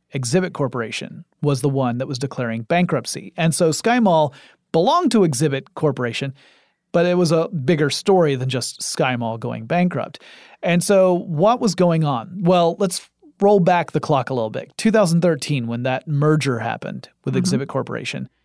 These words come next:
Speaker 1: things were already going poorly for SkyMall for the reasons that we mentioned at the top of the show. You know, you had a lot of things competing for passengers' attention.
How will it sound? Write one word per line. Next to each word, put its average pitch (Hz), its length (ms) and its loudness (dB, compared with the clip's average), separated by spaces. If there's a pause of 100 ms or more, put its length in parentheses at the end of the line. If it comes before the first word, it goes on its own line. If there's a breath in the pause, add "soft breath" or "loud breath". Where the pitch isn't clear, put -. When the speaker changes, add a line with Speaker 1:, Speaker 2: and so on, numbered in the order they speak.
(360)
Speaker 1:
things 277 180 2
were 262 100 4
already 185 400 4
going 147 720 2
poorly 143 600 2
for 143 140 -2
SkyMall 135 800 -2
for 170 120 0
the 156 120 4
reasons 156 340 0
that 156 140 -2
we 143 100 0
mentioned 135 320 -2
at 127 100 -6
the 131 60 -6
top 117 260 -4
of 113 60 -8
the 117 80 -6
show. 113 460 -4
You 127 160 -10
know, 120 80 -6
you 123 180 -6
had 127 380 -2
a 147 100 -2
lot 156 260 4
of 165 140 2
things 151 280 0
competing 156 540 0
for 143 200 -2
passengers' 127 600 -2
attention. 233 600 2